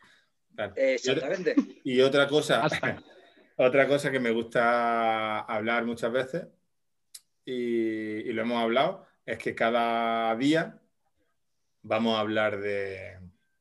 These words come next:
Speaker 2: de un, de uno que nos guste, de alguien que nos parezca interesante la colección que tiene.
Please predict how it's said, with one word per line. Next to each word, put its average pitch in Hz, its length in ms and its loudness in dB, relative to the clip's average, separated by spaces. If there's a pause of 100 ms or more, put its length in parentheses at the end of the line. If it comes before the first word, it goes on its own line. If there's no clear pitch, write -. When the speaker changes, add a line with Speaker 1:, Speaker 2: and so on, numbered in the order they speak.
(1300)
Speaker 2:
de 113 280 4
un, 117 680 0 (380)
de 117 180 0
uno 131 200 0
que 131 100 -2
nos 123 140 -2
guste, 165 360 -4 (200)
de 107 160 -6
alguien 117 360 -4
que 110 520 0
nos 101 160 -8
parezca 110 540 -2
interesante 113 680 -6
la 135 100 -4
colección 117 360 -6
que 117 100 -2
tiene. 170 280 -6